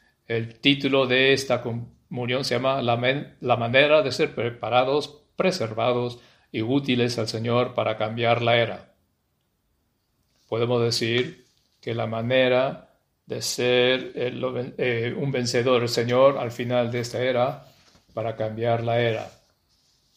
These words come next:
¿Está bien? Así que veamos algo primero. Mi-, miremos nuestra situación actual en el, en el mundo. Uno, el Señor soberan-, soberanamente dispone de la situación mundial.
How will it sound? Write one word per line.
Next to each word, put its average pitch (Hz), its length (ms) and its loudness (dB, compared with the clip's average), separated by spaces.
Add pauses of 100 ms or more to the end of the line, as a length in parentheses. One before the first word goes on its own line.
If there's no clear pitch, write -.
(1080)
¿Está 120 260 -4
bien? 175 440 -2 (1400)
Así 113 400 -4
que 113 200 -4
veamos 123 440 0
algo 131 400 2
primero. 117 640 -4 (1400)
Mi-, 113 320 -8
miremos 123 580 -2
nuestra 120 240 -4
situación 123 720 -2
actual 127 540 2
en 117 120 -4
el, 120 280 -6
en 117 160 -6
el 120 80 -4
mundo. 127 460 -4
Uno, 127 340 0 (320)
el 123 160 -2
Señor 135 340 0
soberan-, 123 640 0
soberanamente 143 1200 -2
dispone 131 520 -2
de 113 100 -2
la 113 100 -2
situación 113 460 -4
mundial. 113 500 -4